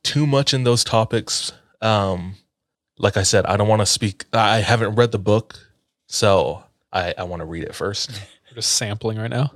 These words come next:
Speaker 1: Yeah. But this just, like, led me on a, on a thought process of things that I've learned before while learning about this new thing of how, like,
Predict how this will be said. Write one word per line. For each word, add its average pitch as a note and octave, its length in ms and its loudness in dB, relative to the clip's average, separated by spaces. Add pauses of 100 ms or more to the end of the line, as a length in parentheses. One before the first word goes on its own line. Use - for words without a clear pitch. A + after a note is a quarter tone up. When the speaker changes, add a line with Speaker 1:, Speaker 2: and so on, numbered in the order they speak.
(140)
Speaker 1:
Yeah. - 140 -10 (600)
But - 180 -2 (180)
this D#3+ 300 0
just, F3+ 220 -2
like, D#3 180 0
led C3+ 240 2
me D3 160 -2
on B2+ 220 4
a, G2+ 480 0 (540)
on A2+ 120 -4
a G#2+ 80 0
thought - 320 0
process A2 760 0
of A2 280 -4
things D3+ 340 -4
that D#3 80 2
I've A#2+ 180 2
learned A2 280 2
before G2 720 2 (260)
while G2+ 340 4
learning G2 600 0
about G2+ 320 -4
this G2 260 -6
new F#2+ 240 -6
thing F2+ 460 -10 (580)
of G#2 160 -6
how, F#2+ 800 2 (460)
like, G#2 180 -2